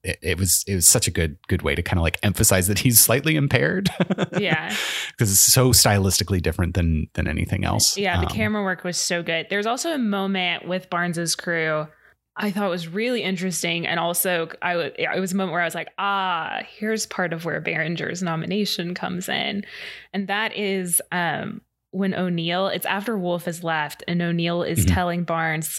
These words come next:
Speaker 2: uh, "Sometimes I look at a guy and I think, 'This guy's not gonna make it. He's just, there's no fucking way. He's not gonna make it.'" And he lights a cigarette for Barnes, and Barnes just gives this look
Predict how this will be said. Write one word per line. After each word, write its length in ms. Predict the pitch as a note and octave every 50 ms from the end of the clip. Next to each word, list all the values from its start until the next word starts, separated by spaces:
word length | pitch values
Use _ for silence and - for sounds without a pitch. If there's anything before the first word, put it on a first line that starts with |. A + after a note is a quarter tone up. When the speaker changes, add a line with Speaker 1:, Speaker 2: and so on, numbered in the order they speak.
| - -
Speaker 2:
uh, 300 | E3+ D#3 D3 D3+ C#3 D3+
"Sometimes 360 | - - G3 F#3+ G3+ G3+ G3
I 60 | F#3+ F#3
look 200 | F3 E3+ F3+ G3
at 80 | F#3 F#3
a 40 |
guy 220 | F#3 G3 F#3+ F#3 F#3+
and 100 | F#3+ F3+
I 80 | E3+
think, 260 | E3+ - E3+ D#3+ D3+ -
'This 160 | G3+ G3 - -
guy's 240 | F3+ D3+ D3 -
not 180 | - C#3+ C3+ -
gonna 160 | - C#3 -
make 260 | D3 D3 C#3+ D3 - -
it. 160 | - F#2 -
He's 180 | - A3+ A3+ -
just, 160 | - G3 -
there's 180 | G#3+ G3+ G3
no 140 | F3+ G3 F3 -
fucking 280 | - - - - - -
way. 140 | - - -
He's 200 | - A3 G#3 F#3
not 180 | F#3+ E3 D#3 -
gonna 140 | E3+ C#3+ C3
make 260 | C#3+ D#3 D3+ D3 -
it.'" 200 | D#3+ D#3 - - - - - - - - - - - -
And 260 | G3 G3+ F#3+ F3+ - - _
he 260 | - F#3 G3 G3+ F#3+ E3+ E3 -
lights 240 | G3 F#3+ F#3 F#3 -
a 60 | F#3+
cigarette 420 | F#3 - F#3 F3 F3+ - - -
for 120 | - G3+ G3+
Barnes, 460 | F3 F#3+ F#3 F#3+ G3 G#3 G#3+ G#3+ G3 -
and 160 | F#3 F#3+ F3
Barnes 340 | D#3 F#3 D#3+ E3+ F3+ F#3 E3+
just 280 | - G3+ G3 F#3+ -
gives 260 | - E3 E3 F3 E3 E3
this 260 | F3 E3 D#3+ - -
look 340 | D#3 D#3 D#3+ D#3 D#3+ -